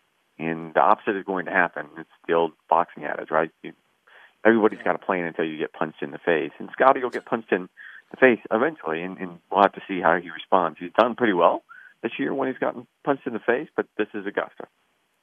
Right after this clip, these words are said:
Speaker 2: It sure is. Rex, thank you very much for, um, getting up and coming on with me this morning. Always a pleasure, uh, but we gotta run. So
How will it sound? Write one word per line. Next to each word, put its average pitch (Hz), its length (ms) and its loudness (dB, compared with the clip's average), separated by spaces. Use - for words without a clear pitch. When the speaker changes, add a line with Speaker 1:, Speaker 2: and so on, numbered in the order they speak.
Speaker 2:
It 110 140 -20
sure 127 400 -8
is. 107 220 -18
Rex, 170 400 0
thank 180 280 0
you 165 100 -4
very 165 180 6
much 160 240 2
for, 139 380 6
um, 127 200 0
getting 139 300 -2
up 143 180 -2
and 135 140 -6
coming 143 280 -2
on 143 160 0
with 135 160 -12
me 143 80 -6
this 131 200 -10
morning. 151 280 -2
Always 143 320 2
a 139 60 -4
pleasure, 156 460 2
uh, 123 340 -8
but 127 260 -2
we 131 100 -6
gotta 135 240 2
run. 131 460 0
So 131 460 -2